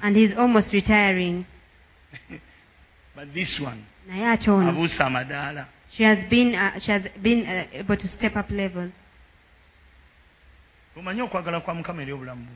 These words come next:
Speaker 1: Do you know what the will of God is for your life?
Speaker 2: Waliwo ekyawandiiko ekigamba,
Speaker 1: There's a scripture that says
Speaker 2: "Temubeeranga basirusiru."
Speaker 1: that don't be foolish.
Speaker 2: Mumanyi okwagala kwa Mukama bwe kuli.
Speaker 1: Know what the will of God is.
Speaker 2: Ndowooza kiri mu Philippians oba Ephesians.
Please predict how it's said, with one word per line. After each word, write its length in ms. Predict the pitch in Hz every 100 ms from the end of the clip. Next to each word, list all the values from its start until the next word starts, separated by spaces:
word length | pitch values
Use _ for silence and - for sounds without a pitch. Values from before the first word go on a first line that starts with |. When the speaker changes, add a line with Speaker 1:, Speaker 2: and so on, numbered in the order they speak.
| - 190
Speaker 1:
Do 80 |
you 160 | 220 277
know 200 | 254 247
what 180 | 226 214
the 80 | 202
will 180 | 214 196
of 160 | 175
God 260 | 190 196 190
is 220 | 185 170
for 120 | 175
your 120 | 165 160
life? 220 | 156 202
Speaker 2:
Waliwo 180 | 202 220
ekyawandiiko 400 | - 160 135 123
ekigamba, 540 | - 120 120 117 110 -
Speaker 1:
There's 140 | 196 196
a 40 |
scripture 360 | - 226 220 202
that 100 | 185
says 100 | 175
Speaker 2:
"Temubeeranga 560 | 196 175 131 123 127 117
basirusiru." 840 | 117 - 151 139 - - 165 151 117 _
Speaker 1:
that 120 | 190 180
don't 360 | 220 247 262 208
be 220 | 220 214
foolish. 420 | 214 208 190 160
Speaker 2:
Mumanyi 760 | 139 139 143 135 135 135 151 - 117
okwagala 460 | - 123 131 135
kwa 200 | 120 143
Mukama 360 | 135 120 131 117
bwe 140 | 113 110
kuli. 420 | - - - - -
Speaker 1:
Know 560 | 196 220 247 254 254 247 208
what 200 | 214 208
the 80 |
will 320 | 185 202 202 190
of 160 | 180
God 280 | 185 180 175
is. 280 | 175 165 180 180 - - - _ _ -
Speaker 2:
Ndowooza 220 | 127 117
kiri 200 | 117 127
mu 160 | 127 120
Philippians 580 | - 123 120 104 98 98
oba 260 | 101 123 - 113
Ephesians. 580 | - 110 - - -